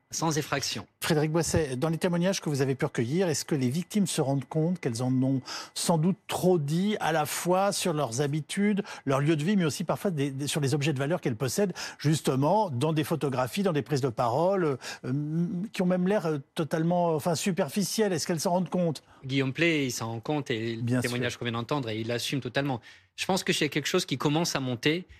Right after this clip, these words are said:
Speaker 1: Et Guillaume Pley même nous racontait que maintenant, à chaque fois, comme il a pris la parole publiquement là-dessus, à chaque fois qu'il y a une nouvelle attaque, il reçoit des appels de gens qui lui disent : « Mais toi, qu'est-ce que tu fais ? Comment tu t'adaptes ? Et qu'est-ce que tu nous suggères ? » Parce qu'il y a une prise de conscience sur le fait que la visibilité, euh, expose.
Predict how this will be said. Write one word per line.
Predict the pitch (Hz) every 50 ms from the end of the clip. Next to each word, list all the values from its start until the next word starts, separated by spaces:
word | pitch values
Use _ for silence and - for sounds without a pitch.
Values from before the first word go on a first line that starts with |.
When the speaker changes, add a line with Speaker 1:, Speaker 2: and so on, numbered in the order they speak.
| _ _ _ _ _
Speaker 1:
Et | - 117
Guillaume | 117 131 135 131 131
Pley | - 165
même | 160 143 139 139
nous | 135 131
racontait | 127 156 156 - 160 143 131 - 170 160
que | 156 -
maintenant, | 127 127 131 135 139 147
à | 135
chaque | 120 - - 139
fois, | - - 139
comme | - 160 165
il | 151 127
a | 120
pris | - -
la | 180 156
parole | 131 - 127 131 131
publiquement | 120 - 117 107 117 - - 120
là-dessus, | 107 110 110 - - 156 165 165 - - _ _ _ -
à | 113
chaque | - - 131 -
fois | - 160
qu'il | 151 - 139
y |
a | 127
une |
nouvelle | 131 139 151 147 131
attaque, | 120 - - 160 160 - 131
il | 123
reçoit | 117 - - 170 156
des | 139 127 127
appels | 120 110 - 147 151 143
de | 110 113
gens | 110 104 131 143 143 143
qui | - -
lui | 110 107
disent : « | 107 127 127 127
Mais | 110
toi, | 104 - 147 139
qu'est-ce | - 127 -
que | - -
tu | - - 117
fais ? | - - 151
Comment | 143 - 127 117
tu | - - 120
t'adaptes ? | - 120 120 143 147 151 - -
Et |
qu'est-ce | - - 127 -
que | -
tu | 120 - 135
nous | 127
suggères ? » | 123 - - 117 117 117 107 - _ - _ _ -
Parce | - 151 143
qu'il | - 160
y | 139
a |
une | 131
prise | - - 151 139
de | 135
conscience | 123 - 127 117 - - 147 143 135
sur | - -
le | 113
fait | 101 -
que | 123 -
la | 123 110
visibilité, | 117 120 113 117 113 113 113 110 107 - 139 135 127 113
euh, | 107 107 107 117 - -
expose. | 123 - - - 120 104 95 - -